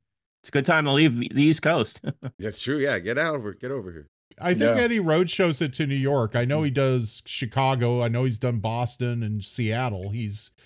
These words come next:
Speaker 2: He
Speaker 3: he's
Speaker 2: does
Speaker 3: done
Speaker 2: L A.
Speaker 3: D C. L A, yeah,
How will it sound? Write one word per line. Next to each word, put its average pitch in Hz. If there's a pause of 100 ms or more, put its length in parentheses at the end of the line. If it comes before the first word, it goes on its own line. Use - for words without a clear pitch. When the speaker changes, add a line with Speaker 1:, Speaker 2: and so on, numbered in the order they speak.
Speaker 2:
He 143
Speaker 3:
he's 139
Speaker 2:
does 139
Speaker 3:
done 196
Speaker 2:
L 170
A. 160
Speaker 3:
D 156
C. 127 (920)
L 147
A, 147 (140)
yeah, 151